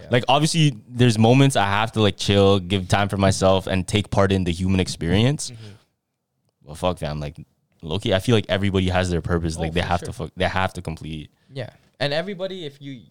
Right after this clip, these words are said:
Speaker 1: you think you don't have your purpose or you think you're nobody, fam, everybody in this world is a somebody.
Speaker 2: Dead
Speaker 1: Like
Speaker 2: ass. No, listen. A lot of y'all don't realize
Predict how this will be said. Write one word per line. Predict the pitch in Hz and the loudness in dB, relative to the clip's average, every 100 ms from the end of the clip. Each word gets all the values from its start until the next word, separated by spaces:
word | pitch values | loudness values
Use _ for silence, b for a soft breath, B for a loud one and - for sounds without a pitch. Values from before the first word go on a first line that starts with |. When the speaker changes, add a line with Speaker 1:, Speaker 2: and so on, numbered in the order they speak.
| _ | _
Speaker 1:
you | 127 147 | -14 -12
think | 143 131 135 | -10 -10 -10
you | 131 | -8
don't | 131 127 | -8 -6
have | 127 | -6
your | 127 | -6
purpose | - 123 123 | -8 -10 -8
or | 120 | -10
you | 117 | -12
think | - 123 127 120 | -10 -8 -8 -12
you're | - 110 117 | -10 -8 -6
nobody, | 98 113 123 131 131 | -4 -2 -2 -2 -4
fam, | 131 123 113 | -6 -8 -8
everybody | - 143 170 143 147 | -6 -6 -6 -6 -6
in | 131 | -8
this | 117 | -10
world | 123 131 | -10 -10
is | 117 101 | -10 -10
a | |
somebody. | 95 123 110 98 104 131 | -4 -4 -4 -10 -10 -2
Speaker 2:
Dead | 175 285 | 2 4
Speaker 1:
Like | 240 | 4
Speaker 2:
ass. | 269 226 - - | 2 0 -6 0
No, | 202 220 | 2 4
listen. | 151 220 196 143 - B - | 4 2 4 0 0 B -4
A | 143 | 2
lot | 202 285 | 4 4
of | 262 | 4
y'all | 254 | 6
don't | 202 160 | 6 6
realize | 160 202 240 415 | 8 6 6 2